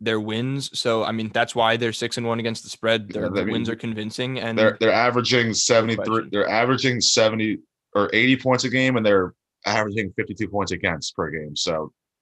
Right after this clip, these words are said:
Speaker 2: they're beating teams on average
Speaker 1: There you go.
Speaker 2: twenty-eight points a game.
Speaker 1: Yeah. Okay.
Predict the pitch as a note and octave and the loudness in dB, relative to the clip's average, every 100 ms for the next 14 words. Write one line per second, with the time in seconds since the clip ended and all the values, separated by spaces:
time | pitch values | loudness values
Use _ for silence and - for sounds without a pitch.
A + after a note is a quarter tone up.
0 | - - _ B2+ G2 B2 - G#2 A#2+ A2+ | -20 -20 _ -2 2 0 0 -2 0 2
1 | G#2+ G#2 G#2+ G2+ B2 A#2 G2+ G2+ G2+ G2+ | 2 2 2 0 -4 -2 0 2 0 0
2 | F#2+ G2 F#2 F2 G2+ - _ _ _ - | -2 0 -2 -2 -6 -12 _ _ _ -12
3 | - - _ _ _ _ _ _ _ _ | -12 -14 _ _ _ _ _ _ _ _
4 | _ _ _ _ _ _ _ _ C3 C3 | _ _ _ _ _ _ _ _ 0 0
5 | A#2 | 0